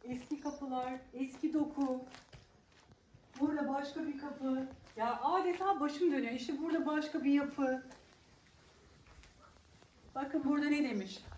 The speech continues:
"Everyone who passes through this door brings happiness." Buranın önünden geçen herkes bize mutluluk getirir. Ne güzel bir temenni. "Bazıları gelerek, bazıları giderek." demişler.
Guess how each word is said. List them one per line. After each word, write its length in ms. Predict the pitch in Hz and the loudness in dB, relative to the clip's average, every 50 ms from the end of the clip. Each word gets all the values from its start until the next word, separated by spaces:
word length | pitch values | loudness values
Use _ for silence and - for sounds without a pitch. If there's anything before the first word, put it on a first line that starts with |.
| - - - - - - - - - - - - - - | -14 -16 -18 -18 -16 -18 -18 -18 -20 -20 -20 -12 6 8
"Everyone 560 | 302 339 392 370 359 349 330 330 320 320 320 | 10 10 10 8 4 4 8 10 10 10 10
who 360 | 311 294 294 330 381 381 - - | 8 4 2 2 2 2 2 2
passes 440 | 349 349 349 330 294 - - - | 0 0 0 0 -4 -6 -6 -6
through 240 | - 294 285 285 262 | -4 -2 0 0 2
this 280 | 226 262 254 254 - - | 4 2 2 2 6 10
door 340 | 262 240 247 262 254 202 196 | 12 12 12 12 10 6 8
brings 320 | 262 277 285 294 - - | 10 12 12 10 10 8
happiness." 680 | - 302 302 302 262 220 185 165 165 - - - - - - _ _ _ - - - - - - - - - - _ - | 6 6 6 8 8 10 10 8 8 6 0 -8 -10 -14 -20 _ _ _ -20 -20 -20 -20 -20 -20 -20 -20 -20 -20 _ 2
Buranın 440 | 202 254 311 381 392 370 311 285 262 | 10 12 12 12 12 12 12 12 12
önünden 460 | 262 262 262 262 254 254 247 254 254 | 12 12 12 12 12 12 12 12 12
geçen 340 | 247 262 262 - 294 285 277 | 12 10 12 12 12 12 12
herkes 640 | 269 - 359 415 415 403 415 - 311 339 370 370 - - - - - - - - - - - | 12 12 12 10 10 10 10 8 8 8 8 8 4 0 -10 -14 -20 -20 -20 -20 -16 -6 0
bize 180 | 254 233 294 269 | 8 10 12 12
mutluluk 540 | 247 247 247 - - 262 226 247 240 - | 12 12 10 6 6 8 8 8 6 6
getirir. 420 | - 220 - - - 190 175 180 175 - - - - - - - - - - - | 4 0 0 2 0 -2 -2 -2 -4 -6 -12 -18 -20 -20 -20 -18 -18 -14 2 8
Ne 140 | 269 294 339 330 | 12 12 12 12
güzel 480 | 330 339 285 285 311 311 311 294 254 | 12 12 12 12 12 12 12 12 12
bir 220 | 294 311 302 294 - - - - - - - - | 12 12 12 12 10 6 -2 -12 -16 -20 2 8
temenni. 680 | 302 302 285 277 285 277 277 277 269 269 269 285 311 320 - - - - - - - - - - - - - - - | 10 12 12 12 12 12 10 10 10 10 10 8 6 4 0 -6 -16 -20 -20 -20 -20 -20 -20 -20 -20 -20 -4 6 10
"Bazıları 680 | 294 339 359 370 330 285 294 285 269 254 240 226 208 | 12 12 12 12 12 12 12 12 12 12 10 8 6
gelerek, 600 | 202 190 226 262 294 339 349 349 339 - - - | 6 8 10 10 12 12 10 8 6 2 6 10
bazıları 520 | 277 277 294 302 285 247 262 240 233 233 277 | 10 12 12 12 10 8 8 8 10 10 10
giderek." 600 | 247 202 185 208 - 254 277 269 254 262 - 202 | 8 8 8 10 12 12 12 12 12 10 6 2
demişler. 500 | 185 170 170 - - - 185 156 151 | 2 4 2 0 0 0 -2 -2 -2